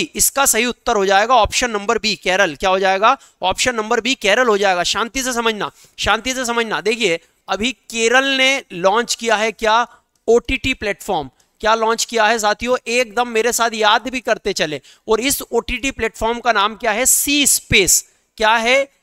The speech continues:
सी स्पेस ओटीटी प्लेटफॉर्म है। तो ये प्रश्न फाइव स्टार प्रश्न है। कारण क्या है कि भैया ये सरकार के द्वारा समर्पित है, समर्थित है और मलयालम सिनेमा को बढ़ावा देना,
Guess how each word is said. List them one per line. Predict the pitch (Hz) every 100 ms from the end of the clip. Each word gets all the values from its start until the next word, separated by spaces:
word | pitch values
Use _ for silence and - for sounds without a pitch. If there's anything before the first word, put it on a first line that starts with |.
| -
सी | - - 294 285
स्पेस | - 262 262 233
ओटीटी | 220 240 247
प्लेटफॉर्म | 220 208 - 220 220
है। | 190 220 - _ -
तो |
ये | 190 151 247 294
प्रश्न | 226 214 254 262
फाइव | 214 233 269
स्टार | - 247 226
प्रश्न | 226 196 220
है। | 190 170 208 _ _ -
कारण | 190 220 277 262
क्या | 247 220
है | 165 185 226 _ _ _ _ _ _ _ _ -
कि | 233
भैया | 170 233
ये | 262 277
सरकार | - 208 202 226 262
के | 285 294
द्वारा | 226 214 247
समर्पित | 214 196 196 - 240
है, | 170 180 208 -
समर्थित | - 196 220 220 269 285
है | 175 185 214 _ -
और | 233 226
मलयालम | 185 190 214 220 214 240 294 285
सिनेमा | 254 220 226 240
को | 247 254
बढ़ावा | 196 165 185 196
देना, | 170 175